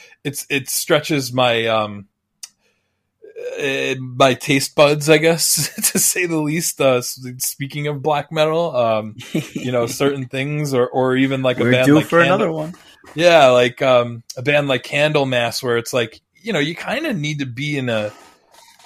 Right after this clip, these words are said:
Speaker 1: you need to be in the right kind of headspace to kind of, um, ingest it. Whereas I feel like this is just, it's just so easy to, to just take in. And, and so, um, uh, that all being said, um,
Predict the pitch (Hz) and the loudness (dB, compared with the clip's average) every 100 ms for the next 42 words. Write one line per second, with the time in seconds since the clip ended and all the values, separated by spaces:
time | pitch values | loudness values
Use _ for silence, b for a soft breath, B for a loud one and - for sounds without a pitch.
0 | _ _ _ _ - 170 190 208 196 208 | _ _ _ _ -16 -12 -10 -6 -4 -4
1 | 190 185 160 151 151 151 135 - 120 127 | -2 0 2 2 2 0 -2 -2 -4 -4
2 | - 208 226 - - 143 147 135 135 127 | -6 -4 -4 -6 -6 -4 0 0 0 0
3 | 123 110 113 127 117 107 120 - - 202 | 0 0 -4 -4 -4 -2 -2 -2 -4 -8
4 | 214 _ 143 143 139 135 135 - 147 123 | -8 _ 0 2 2 0 -6 -4 -4 -4
5 | - 143 - 123 120 123 - _ _ 147 | -6 -8 -8 -10 -10 -12 -14 _ _ -10
6 | - - 139 - 143 135 135 131 131 117 | -8 -6 -6 -4 -6 -6 -8 -6 -6 -8
7 | 123 117 107 _ b b b _ 135 123 | -10 -10 -10 _ b b b _ -8 -6
8 | 120 - 127 113 127 123 113 107 110 117 | -6 -4 -4 -2 -2 -2 -4 -8 -6 -6
9 | 107 - 120 110 110 107 104 104 - _ | -6 -4 -4 -2 0 0 -2 -6 -16 _
10 | _ - 143 139 123 117 117 113 _ _ | _ -10 -4 -2 -2 -6 -16 -20 _ _
11 | _ _ _ _ - 139 139 - _ _ | _ _ _ _ -6 -4 -4 -6 _ _
12 | _ - 143 131 123 131 127 117 - 131 | _ -2 4 4 4 0 -2 -2 -2 0
13 | 123 117 113 107 107 | 0 0 0 0 -4